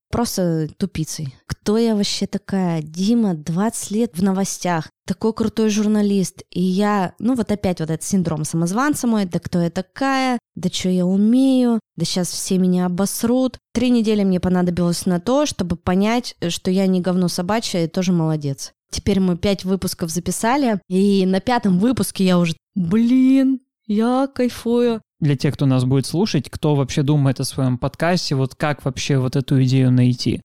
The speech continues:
Speaker 2: Как понять, рабочая она, не рабочая? И как ты для себя на этот вопрос отвечаешь?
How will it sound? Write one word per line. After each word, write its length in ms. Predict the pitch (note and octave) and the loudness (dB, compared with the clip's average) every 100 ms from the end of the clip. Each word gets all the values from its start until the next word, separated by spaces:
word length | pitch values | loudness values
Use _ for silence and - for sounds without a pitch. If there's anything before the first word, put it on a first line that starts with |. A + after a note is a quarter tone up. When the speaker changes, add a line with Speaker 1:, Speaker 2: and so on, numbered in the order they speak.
| _ | _
Speaker 2:
Как 200 | - D3+ | -4 -2
понять, 360 | - C#3+ C3 - | 0 2 2 2
рабочая 520 | C#3 B2+ D#3 D#3 D3 | 0 2 2 0 0
она, 140 | B2+ B2 | 2 4
не 140 | B2+ | 4
рабочая? 560 | C3 B2 A#2+ - B2+ C3+ | 4 4 2 2 0 0
И 140 | D3 | 0
как 280 | - D3+ - | 0 -4 0
ты 360 | D#3+ D3+ C3+ | 2 4 4
для 120 | A#2+ B2+ | 2 0
себя 300 | - B2+ B2 | 0 2 2
на 80 | |
этот 140 | A#2+ - | 2 0
вопрос 340 | C3+ B2 B2 | 0 2 0
отвечаешь? 600 | - C3+ - - - - | 0 -2 0 -2 -2 -4